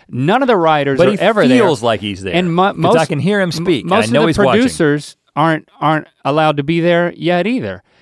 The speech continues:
Speaker 1: And I know how much they wanna be there, and, like, being on chat is different and really challenging, but the way that they've made it work, I mean, all of this is just a celebration of, like, hiring the right people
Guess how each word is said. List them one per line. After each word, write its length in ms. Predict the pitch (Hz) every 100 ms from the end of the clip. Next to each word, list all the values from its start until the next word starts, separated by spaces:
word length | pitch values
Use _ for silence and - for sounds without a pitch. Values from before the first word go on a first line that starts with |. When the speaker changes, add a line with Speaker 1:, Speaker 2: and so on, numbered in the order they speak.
| _
Speaker 1:
And 160 | 151 160
I 40 |
know 200 | 165 190
how 100 | 180
much 220 | 185 175 -
they 100 | 135
wanna 300 | 113 160 151
be 180 | 160
there, 420 | 151 151 151 151 -
and, 180 | 120 123
like, 180 | 120 107
being 220 | 143 147
on 120 | 139
chat 340 | - 151 139
is 120 | 117 107
different 460 | 131 - 175 - _ _ _ _
and 280 | 127 123 113
really 280 | 175 196 175
challenging, 720 | - 147 160 185 185 240 226 _ _ -
but 120 | 151
the 80 | 156
way 160 | 165 196
that 100 | 151
they've 220 | 147 135
made 280 | 131 165 131
it 100 | 113
work, 300 | 143 127 120
I 20 |
mean, 300 | 123 127 - _ _ -
all 200 | 170 262
of 60 | 285
this 180 | 185 156
is 100 | 143
just 160 | 139
a 40 | 131
celebration 680 | - 147 123 139 135 127
of, 80 | 120
like, 260 | 120 101 - _ _ _
hiring 440 | - - 254 240 214
the 100 | 185
right 300 | 202 208 180
people 540 | - 214 226 107 98